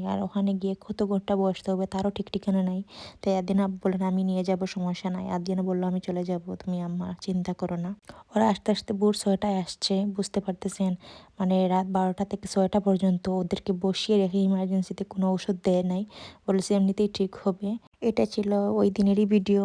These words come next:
আহ, আমার এক খালার বাসায় দাওয়াত, দাওয়াতটা আগে থেকেই ছিল। হঠাৎ করে দে-,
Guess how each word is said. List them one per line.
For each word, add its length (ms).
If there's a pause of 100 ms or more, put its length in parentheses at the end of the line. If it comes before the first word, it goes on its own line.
(720)
আহ, 320
আমার 220
এক 120
খালার 360
বাসায় 320
দাওয়াত, 400 (600)
দাওয়াতটা 360
আগে 180
থেকেই 280
ছিল। 280
হঠাৎ 280
করে 200
দে-, 140